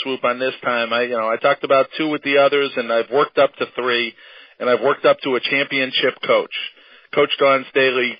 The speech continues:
congratulations on being the national champion,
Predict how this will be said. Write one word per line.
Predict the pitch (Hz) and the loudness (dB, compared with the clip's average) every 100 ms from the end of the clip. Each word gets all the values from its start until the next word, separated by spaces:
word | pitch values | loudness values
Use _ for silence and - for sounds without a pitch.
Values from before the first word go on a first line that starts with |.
| - | -16
congratulations | 120 113 135 147 135 127 127 131 117 | -12 0 4 4 2 0 0 -4 -4
on | 110 107 | -4 -4
being | 120 120 113 | -6 -6 -6
the | |
national | 101 113 123 - 120 113 | -4 -2 -2 -4 -8 -8
champion, | - 110 110 110 104 101 | -6 -4 -4 -6 -8 -10